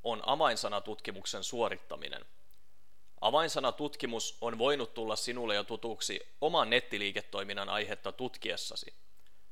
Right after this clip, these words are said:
Se on aiheen tutkimisen ohella kultaakin arvokkaammassa merkityksessä myös sivuston sisällön luomisen yhteydessä. Avainsanatutkimus nimittäin määrittelee hyvin pitkälti sen,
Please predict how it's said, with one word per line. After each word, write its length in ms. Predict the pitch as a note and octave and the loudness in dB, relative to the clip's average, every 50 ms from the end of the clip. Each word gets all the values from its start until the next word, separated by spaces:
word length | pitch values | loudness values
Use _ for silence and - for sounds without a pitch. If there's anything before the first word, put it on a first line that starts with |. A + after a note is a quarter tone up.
| - - - - | -10 -10 -10 -6
Se 180 | - - - A#2 | -2 2 4 4
on 140 | C3 B2 G#2 | 4 4 6
aiheen 400 | A2 B2+ C#3+ C#3 B2+ A#2+ A2+ G#2 | 6 6 6 6 6 4 2 2
tutkimisen 560 | B2+ B2 - - - A#2+ G#2+ G#2 - G#2 A2 | 0 -4 -2 -2 -4 -2 -2 -2 -2 0 0
ohella 440 | A2 A2+ A#2 A2 G#2+ G#2 F#2+ - - - - | 2 4 4 4 6 4 2 0 -2 -8 -6
kultaakin 600 | - - G3 G#3+ E3+ - A2+ G#2 G2+ G2 - G2+ A2 | 0 2 4 4 4 6 6 6 6 4 2 0 2
arvokkaammassa 800 | G#2+ G#2+ G#2+ G#2 G2+ F#2+ - - G2+ G2+ G2 G2 - - - | 2 2 2 0 -2 -4 -2 0 0 0 0 -2 -4 -4 -2
merkityksessä 800 | G2+ A#2+ C3+ C#3 C3+ C3+ A2+ A#2+ A2+ - - A#2 - - - A#2 G#2+ - - - - - - - - - | 0 2 2 2 0 -2 -2 -4 -2 -2 -2 -2 -2 0 2 0 0 0 -4 -10 -10 -10 -10 -10 -10 -4
myös 360 | A2+ A#2+ C3 C#3 B2+ - - | 4 8 8 8 8 8 4
sivuston 520 | - D3 D3 D3+ D3 - - - A#2 A2 G2+ | 2 2 4 2 2 0 0 -2 -2 -2 -2
sisällön 520 | - F3 D#3+ - D#3+ A#2+ G#2+ G2 F#2+ G2+ | -2 0 4 6 6 6 6 4 -2 0
luomisen 480 | G#2 A2 G#2+ G#2 G2+ - - G2+ G2 G#2 | 0 0 0 2 0 -2 -4 -4 -4 -6
yhteydessä. 720 | A2 - - - F#2 F2 E2 D#2+ D#2+ - - - - E2 - - - - - - - - - - - - - - - - - - - - - - | -6 -8 -6 -4 -2 -2 -2 -2 -2 -2 -4 -4 -6 -8 -10 -10 -10 -10 -10 -10 -10 -10 -10 -10 -10 -10 -10 -10 -10 -10 -10 -10 -10 -8 -2 2
Avainsanatutkimus 1040 | - B2 D#3 E3+ E3+ D#3+ E3 D3+ B2+ - - D3 C#3+ - - C#3 B2+ A#2+ - - - - | 6 6 6 6 6 4 4 4 4 4 2 0 0 0 0 0 0 0 -2 -2 -4 -4
nimittäin 520 | A#2 B2+ C3 C3 B2 A#2+ - - A#2+ A#2 | -2 2 4 4 4 4 4 4 4 6
määrittelee 600 | A2+ A#2+ B2+ C3 A#2 A2+ - - A#2+ A2 A2+ G#2+ G2+ | 6 6 6 6 6 4 4 2 2 2 2 2 2
hyvin 240 | D#3 E3+ F#3+ E3 G#2+ | 2 2 2 2 2
pitkälti 500 | A2+ A2 - - - A2 G2+ G2 G#2 F#2+ | 0 -2 0 2 2 2 2 2 0 -4
sen, 380 | - - A#2 A2 C3 D3 - | -2 0 2 2 2 0 -2